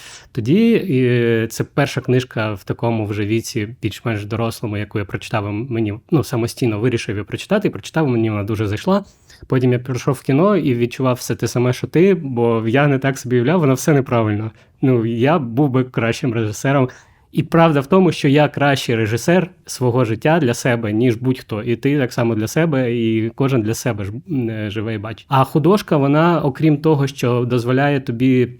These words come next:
бачити якісь інші світи, е, бачити якісь, е,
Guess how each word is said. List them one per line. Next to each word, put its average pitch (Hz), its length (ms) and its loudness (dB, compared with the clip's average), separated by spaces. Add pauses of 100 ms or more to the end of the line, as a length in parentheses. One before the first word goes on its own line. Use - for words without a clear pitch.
(640)
бачити 135 340 2
якісь 123 280 -2
інші 131 240 0
світи, 226 480 0 (380)
е, 110 720 2 (1000)
бачити 131 600 -2
якісь, 123 460 -4
е, 120 220 -2